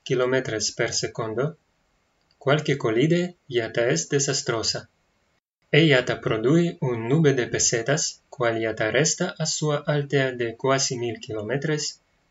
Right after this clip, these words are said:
per un tempo estrema longa, menasante otra satélites.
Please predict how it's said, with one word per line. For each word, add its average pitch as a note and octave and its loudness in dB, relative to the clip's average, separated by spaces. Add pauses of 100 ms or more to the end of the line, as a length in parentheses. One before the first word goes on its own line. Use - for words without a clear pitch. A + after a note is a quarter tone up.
(120)
per F3 2
un E3+ 2
tempo C3 0
estrema C3+ 0
longa, A#2 -4 (440)
menasante C#3 0
otra B2+ -4
satélites. A#2 -6